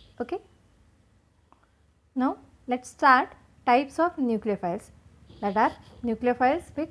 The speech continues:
non-bonding electrons. They can further classified into two types, that are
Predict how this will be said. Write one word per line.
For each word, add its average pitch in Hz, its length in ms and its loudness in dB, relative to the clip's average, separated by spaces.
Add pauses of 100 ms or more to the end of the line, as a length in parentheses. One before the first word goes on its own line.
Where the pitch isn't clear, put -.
non-bonding 208 680 -4
electrons. 175 540 -6 (420)
They 254 120 -4
can 302 220 -4
further 330 420 -2 (100)
classified 240 680 -4
into 254 220 -2
two 220 200 -6
types, 208 280 -6 (340)
that 214 160 -2
are 247 140 0